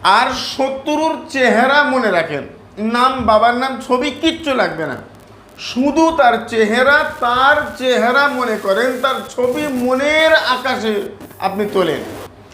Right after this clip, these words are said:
একদম মনে করেন যে ওকে আমি মেরে ফেলতে চাই আল্লাহ। আগে বারে কয়েকবার দরুদ শরীফ পাঠ করবেন,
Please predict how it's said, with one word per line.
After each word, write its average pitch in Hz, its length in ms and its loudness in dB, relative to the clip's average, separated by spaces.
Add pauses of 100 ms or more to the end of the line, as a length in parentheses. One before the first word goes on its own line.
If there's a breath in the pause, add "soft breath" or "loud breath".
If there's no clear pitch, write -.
(160)
একদম 220 420 0
মনে 262 260 2
করেন 247 360 2
যে 247 140 -2 (100)
ওকে 262 340 0
আমি 254 180 2
মেরে 247 360 2
ফেলতে 196 260 -2
চাই 175 200 0
আল্লাহ। 143 280 -2 (2500 loud breath)
আগে 214 280 4
বারে 214 320 2
কয়েকবার 202 380 0 (120)
দরুদ 196 240 -2 (120)
শরীফ 196 260 -4
পাঠ 160 160 0 (100)
করবেন, 208 520 0